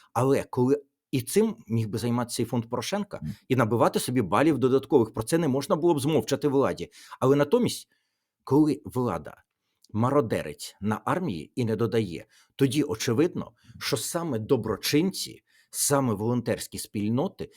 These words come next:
Speaker 1: і мають це заміняти, і мають виконувати ті функції, якими повинна би, би насправді займатися держава.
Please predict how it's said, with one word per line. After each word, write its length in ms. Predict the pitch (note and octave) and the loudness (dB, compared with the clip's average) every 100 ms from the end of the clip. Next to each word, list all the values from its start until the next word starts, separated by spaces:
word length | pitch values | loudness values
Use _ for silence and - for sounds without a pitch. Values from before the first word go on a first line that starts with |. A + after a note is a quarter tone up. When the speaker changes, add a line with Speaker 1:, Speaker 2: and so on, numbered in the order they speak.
| _ _ | _ _
Speaker 1:
і 140 | - D#3+ | 2 4
мають 640 | C3 C3 F#3 F#3 G#2 - _ _ _ | 4 2 0 0 -2 -10 _ _ _
це 420 | - - C3 D#3 D3+ - | -8 -2 0 0 -4 -12
заміняти, 880 | F2+ A2+ A#2+ A#2+ A#2+ F#2 - - - _ _ | -6 -2 0 0 -2 -4 -8 -16 -18 _ _
і 120 | - D3 | 4 6
мають 560 | C#3 D3 D#3 F#2 - | 6 4 2 -2 -4
виконувати 580 | F#2+ - C3 G#2+ F#2 - | -8 -2 0 0 -2 -8
ті 100 | A2+ | -12
функції, 540 | - C#3 F#3 - D3+ | -4 -4 -4 -6 -4
якими 400 | G2 - E3+ F3+ | -4 0 0 0
повинна 480 | - G2+ F#2 D3 E3+ | -2 -4 -2 0 -2
би, 140 | E2+ D#2 | -4 -6
би 80 | |
насправді 460 | E2+ - G#2 D3 A#2+ | -8 -10 -6 -4 -4
займатися 440 | F2+ F2+ G2+ - | -6 -4 -6 -6
держава. 500 | F2+ F2 E2 B1+ - | -8 -8 -8 -10 -12